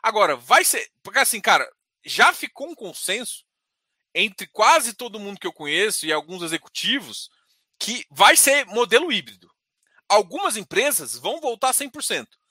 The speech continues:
Algumas áreas que têm uma liberdade maior, como vendas, que tem que ficar mais, ah, em campo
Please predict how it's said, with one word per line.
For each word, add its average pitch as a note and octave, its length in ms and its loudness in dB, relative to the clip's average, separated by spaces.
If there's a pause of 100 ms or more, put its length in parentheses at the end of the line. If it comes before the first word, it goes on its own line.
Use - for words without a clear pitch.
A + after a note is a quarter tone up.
(220)
Algumas A3+ 460 -2
áreas G#3+ 380 6
que - 120 -18
têm A#3 200 -6
uma D4+ 120 0
liberdade E3 480 0
maior, D3+ 560 0 (140)
como D3+ 240 -18
vendas, D3+ 600 0
que - 100 -20
tem D#3+ 140 -6
que - 60 -20
ficar D#3 220 -2
mais, D3+ 420 -2 (440)
ah, B2+ 220 -4
em D#3+ 120 -14
campo A#3 600 -4